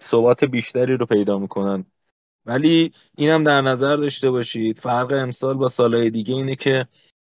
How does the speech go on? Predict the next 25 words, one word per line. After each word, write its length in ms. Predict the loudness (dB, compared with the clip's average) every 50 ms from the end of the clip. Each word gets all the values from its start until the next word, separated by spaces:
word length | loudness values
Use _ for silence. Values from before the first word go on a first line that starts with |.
| _ _ _ -4
اه، 200 | 0 0 2 2
ما 180 | 4 4 2 4
جام 300 | 4 4 4 4 2 2
جهانی 440 | 2 2 2 2 0 0 0 0
داریم 400 | 2 2 2 4 2 2 2 2 2
و 100 | 2 2
یک 160 | 2 0 -2 -4
ترانسفر 480 | -2 0 0 0 0 0 0 0 0 2
نامحدودی 640 | 2 0 0 2 2 0 0 -2 -2 -4 -4 -2 -2
بین 240 | 0 -2 0 0
هفته‌های 460 | 0 0 0 -2 -2 0 0 0 0 0
شونزده 400 | -2 -4 -4 0 0 0 2 4
و 40 | 2
هفده 360 | 2 2 2 2 2 2 0 2 4
داریم. 460 | 6 8 8 8 6 4 0 -6 _ _ _ _ _ _ _ _ _ _ _ _ _ _ _ _ _ _ _ _ _ _ _ _ _
قبلاً 440 | 0 2 2 2 0 0 -2 -2 -2
شما 280 | -2 -4 -4 -4 -2 -4
اگر 240 | -2 -2 -2 -2
وایلد 380 | 0 0 0 0 0 -2 -4 -6
می‌زدید 680 | -8 -6 -4 -2 -2 -2 -2 -4 -4 -2 -4 -4 -4 -2
باید 220 | -2 0 0 -2
تیمتون 560 | -4 -6 -6 -4 -4 -6 -6 -4 -4 -4 -4 -6 -10 _ _ _ _ _ _ _ _ _
بر 160 | 2 4 4 4
اساس 420 | 4 2 0 0 -2 -2 -2 -2
وایلد 520 | -4 -2 0 0 0 2 0 0 -4 -6